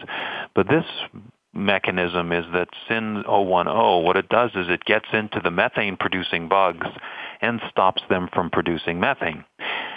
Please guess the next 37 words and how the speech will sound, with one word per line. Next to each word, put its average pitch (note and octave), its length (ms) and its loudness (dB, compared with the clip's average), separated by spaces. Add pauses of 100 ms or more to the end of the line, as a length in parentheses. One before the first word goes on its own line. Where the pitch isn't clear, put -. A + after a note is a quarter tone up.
(140)
And G2 240 0
by F#2+ 160 4
doing C#3+ 300 2
that, F2+ 220 2
we, F#2 300 0
by F#2+ 80 6
reducing F#2 540 2
the F2 60 -4
methane, E2+ 320 0
I've F2 100 2
already F#2+ 320 2
mentioned F#2 580 -2
that E2+ 160 0
the E2+ 60 -6
more E2+ 180 2
methane E2 320 0
you E2+ 60 0
have, F2 260 2
the G2 80 0
more E2 180 0
constipated F2+ 800 0
and D#2+ 180 -10
symptomatic F#2 600 -2
you D#2 100 -2
have. D#2+ 260 0 (600)
If E2 140 -2 (100)
we F2+ 80 0
can E2+ 160 -2
make G2+ 220 -2
the F2+ 60 -2
methane E2+ 420 -2
less, G2+ 340 2 (1160)
the F2 160 0
symptoms D#2 440 0
disappear. F2+ 600 0 (320)
And G2 200 -2 (220)
so F#2 540 4